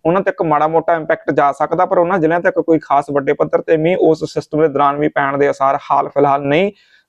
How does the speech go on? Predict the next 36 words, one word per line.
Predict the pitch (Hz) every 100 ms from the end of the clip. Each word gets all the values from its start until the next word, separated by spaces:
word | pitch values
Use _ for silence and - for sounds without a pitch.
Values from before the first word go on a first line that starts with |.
| 147
ਜਾਪ | 143 170 -
ਰਹੇ, | 175 180
ਤੇ | 180
ਰਾਜਸਥਾਨ | 160 139 151 160
ਦੇ | 160
ਖੇਤਰਾਂ | 156 151 147
ਦੇ | 151
ਵਿੱਚ | 151 151
ਨਹੀਂ | 139 175
ਜਾਪ | 170 156 160
ਰਹੇ। | 165 170 - _ _
ਸੈਂਟਰਲ | - 160 165 165
ਤੇ | 165 170 170 _ -
ਸਾਊਥ | - 151 156 151
ਵੈਸਟ | 147 156 151
ਹਰਿਆਣੇ | 165 170 156 143
ਦੇ | 151
ਵਿੱਚ | 147
ਵੀ | 151
ਕੋਈ | 156 156
ਖਾਸ | 143 139 -
ਨਹੀਂ | 151 165
ਜਾਪ | 160 -
ਰਿਹਾ, | 165 165 170 _ -
ਪਰ | 160
ਉੱਤਰੀ | 156 175 190
ਹਰਿਆਣੇ | 190 190
ਦੇ | 175
ਵਿੱਚ, | 175 175
ਅਹ, | 185 - _ _ - 151 151 156 180 _ _ -
ਅਹ, | 165
ਪੱਛਮੀ | 151 156 - 170
ਯੂ | 160
ਪੀ | 160 180
ਦੇ | 175
ਵਿੱਚ | 175 175 185